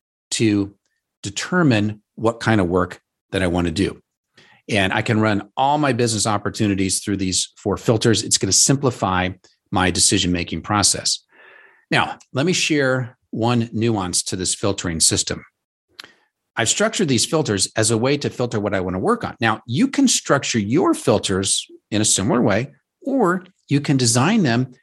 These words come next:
as a way to help you optimize your business and or your life.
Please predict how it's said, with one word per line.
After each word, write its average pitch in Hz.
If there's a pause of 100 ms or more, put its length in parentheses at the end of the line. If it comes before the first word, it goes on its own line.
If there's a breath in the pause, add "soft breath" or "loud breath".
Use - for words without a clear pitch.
(200 loud breath)
as 131
a 127
way 131
to 127
help 139
you 120
optimize 120
your 98
business 123
and 120
or 95 (340 soft breath)
your 95
life. 101